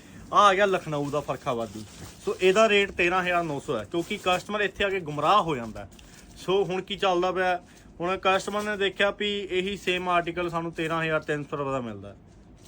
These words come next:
ਉਹੀ ਸੇਮ ਆਰਟੀਕਲ ਤੁਹਾਨੂੰ ਮੈਂ ਬਾਰਾਂ ਹਜ਼ਾਰ ਅੱਠ ਸੌ ਰੁਪਏ ਦੇ ਰਿਹਾ। ਸੋ ਫਰਕ ਇਸ ਚੀਜ਼ ਦਾ ਹੁੰਦਾ ਹੈ, ਚੀਜ਼ ਦਾ ਫਰਕ ਹੁੰਦਾ ਹੈ। ਉਹ ਬਰੇਲੀ ਦਾ, ਇਹ ਲਖਨਊ ਦਾ। ਉਹ ਰੁਕ ਜਾ ਯਾਰ, ਕਿਉਂ ਕੜ ਕੜ ਕਰ ਰੱਖਿਆ? ਸੋ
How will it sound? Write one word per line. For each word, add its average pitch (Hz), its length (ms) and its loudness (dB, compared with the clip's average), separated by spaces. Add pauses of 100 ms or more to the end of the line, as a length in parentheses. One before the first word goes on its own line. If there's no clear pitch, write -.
(120)
ਉਹੀ 180 220 2
ਸੇਮ 170 220 -2
ਆਰਟੀਕਲ 165 320 0
ਤੁਹਾਨੂੰ 156 180 -4
ਮੈਂ 156 80 -2
ਬਾਰਾਂ 139 320 0
ਹਜ਼ਾਰ 143 240 -4 (140)
ਅੱਠ 135 60 -2
ਸੌ 143 140 -10
ਰੁਪਏ 135 160 -6
ਦੇ 117 200 -4
ਰਿਹਾ। 110 100 -12 (640)
ਸੋ 156 80 -4
ਫਰਕ 170 300 2
ਇਸ 190 140 0
ਚੀਜ਼ 196 180 -2
ਦਾ 190 60 2
ਹੁੰਦਾ 180 220 0
ਹੈ, 208 80 0 (520)
ਚੀਜ਼ 185 220 -2
ਦਾ 190 80 6
ਫਰਕ 170 220 0
ਹੁੰਦਾ 113 220 -6
ਹੈ। 104 40 -10 (580)
ਉਹ 196 140 2
ਬਰੇਲੀ 170 420 0
ਦਾ, 190 300 2 (120)
ਇਹ 185 120 -2
ਲਖਨਊ 160 460 -2
ਦਾ। 180 240 2 (640)
ਉਹ 131 100 -10
ਰੁਕ 131 140 -4
ਜਾ 127 200 -4
ਯਾਰ, 107 200 -8 (220)
ਕਿਉਂ 127 140 -10
ਕੜ 127 120 -14
ਕੜ 123 140 -14
ਕਰ 120 180 -6
ਰੱਖਿਆ? 104 340 -18 (760)
ਸੋ 175 140 -6